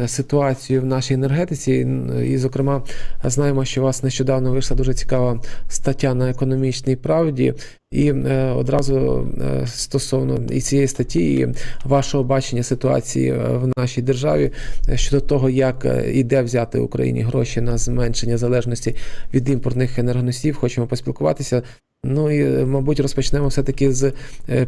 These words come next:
підвищення, е, тарифу на електроенергію, е, з першого червня, е, цього року. Ну, для багатьох, е, українців, ну, можна сказати, е, під час війни це стало, е, шоком, але, е, два шістдесят чотири за кіловат,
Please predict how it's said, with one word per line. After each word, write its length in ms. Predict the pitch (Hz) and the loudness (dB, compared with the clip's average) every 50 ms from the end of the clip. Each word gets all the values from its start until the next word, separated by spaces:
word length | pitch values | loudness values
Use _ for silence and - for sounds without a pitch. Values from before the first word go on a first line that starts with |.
| 127 - | 0 0
підвищення, 920 | 143 131 131 131 156 151 - - - - 143 135 131 131 131 127 123 123 - - - - - - - | 0 2 2 4 4 6 6 6 6 4 4 4 2 2 2 2 0 0 0 0 2 2 2 2 2
е, 440 | - 127 127 127 127 127 127 127 127 - - - - 120 120 123 - | 0 0 2 2 2 2 2 2 2 4 4 4 4 4 2 0 0
тарифу 540 | - 139 139 147 143 127 127 127 123 127 | 0 2 4 4 2 2 0 0 0 0
на 300 | 123 123 127 127 127 127 | 2 2 0 0 0 2
електроенергію, 1040 | 127 127 135 127 - - 135 135 127 127 131 147 160 160 156 147 139 127 123 123 123 123 - - - - - - - - | 2 2 2 0 0 0 0 0 2 2 2 0 0 0 2 2 2 2 2 2 0 -2 -4 -12 -14 -14 -12 -10 -6 -4
е, 340 | 123 123 123 123 - 123 | 0 0 2 2 2 0
з 140 | 117 - - | 0 -2 -4
першого 380 | - - 135 127 - - 131 127 | 0 0 0 0 0 -2 -2 -2
червня, 540 | 123 - 135 131 123 123 123 120 127 127 - | -2 0 -2 0 0 0 -2 0 -2 -2 -2
е, 260 | 110 117 117 120 120 - | -4 -6 -6 -6 -8 -8
цього 400 | - - - 127 120 117 127 135 | -6 -2 0 0 0 2 0 2
року. 380 | 156 170 170 - - 143 - - - - - - - | 2 0 0 0 0 -2 -2 -2 -10 -8 -8 -6 -4
Ну, 160 | - 139 139 | 0 0 0
для 140 | 123 123 135 | 2 2 0
багатьох, 580 | 120 135 135 135 131 - 143 151 156 - - 135 | 0 2 0 0 0 0 0 0 2 2 2 2
е, 20 | |
українців, 640 | 127 127 127 120 - 127 131 135 143 - - 131 120 123 | 2 2 0 0 0 0 0 0 0 0 -2 -2 -2 0
ну, 160 | 123 123 123 | -2 -2 0
можна 240 | 117 120 120 123 123 | 0 -2 -2 -2 -4
сказати, 360 | - - 127 123 127 127 120 - - - - - - | -2 -2 -2 0 0 -2 -2 0 -4 -4 -2 -2 0
е, 120 | 131 - | 0 0
під 280 | - - 135 123 131 - | 2 2 0 0 2 0
час 220 | 147 139 131 - | -2 -2 0 0
війни 220 | 127 131 135 147 | 0 0 0 0
це 120 | 139 - 123 | -2 -2 -4
стало, 360 | - - 127 127 127 127 127 - - - - - - | -2 0 0 0 2 0 -2 -2 -6 -8 -8 -4 -2
е, 100 | - 127 | 0 0
шоком, 500 | 127 - - 151 - 127 - 147 131 131 | 0 0 0 0 0 0 0 0 0 0
але, 240 | 127 127 127 131 131 | 0 0 2 0 0
е, 380 | 123 113 117 123 120 120 120 | -2 -4 -4 -4 -2 -2 -2
два 280 | 110 107 113 123 135 135 | -2 -2 0 0 0 0
шістдесят 500 | - - 123 123 127 120 - 131 123 - | 0 -2 -2 -2 -2 0 0 -2 -2 -2
чотири 480 | - - - - 131 135 127 127 123 117 | -4 -6 -4 0 0 0 2 0 0 0
за 200 | 117 - 120 - | 0 -2 -4 -2
кіловат, 460 | - - 117 120 120 123 135 147 | -2 -2 -2 0 0 0 0 -2